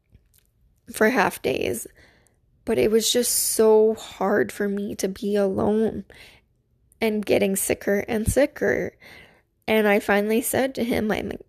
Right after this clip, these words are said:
we, I think I have to move back to my family, especially if you're gonna be out of town.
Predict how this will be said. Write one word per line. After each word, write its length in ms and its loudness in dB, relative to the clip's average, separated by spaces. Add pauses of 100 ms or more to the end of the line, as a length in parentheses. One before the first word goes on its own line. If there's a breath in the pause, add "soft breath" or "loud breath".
(120)
we, 160 -6 (160)
I 80 0
think 300 0
I 80 4
have 300 2
to 100 -6
move 300 -2
back 260 -2 (400)
to 100 -6
my 140 2
family, 480 0
especially 440 0
if 140 -2
you're 100 0
gonna 160 -4
be 140 0
out 80 2
of 80 0
town. 360 -4